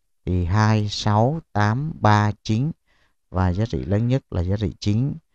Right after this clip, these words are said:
Và giá trị nhỏ nhất ở đây thì chúng ta sẽ thấy là giá trị hai.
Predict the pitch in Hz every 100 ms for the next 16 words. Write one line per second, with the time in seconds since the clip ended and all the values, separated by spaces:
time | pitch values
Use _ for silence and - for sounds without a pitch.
0 | _ _ _ _ - 95 92 95 117 87
1 | 55 69 87 87 127 - - 104 104 95
2 | 87 87 113 107 92 76 101 110 104 87
3 | 98 101 76 82 95 95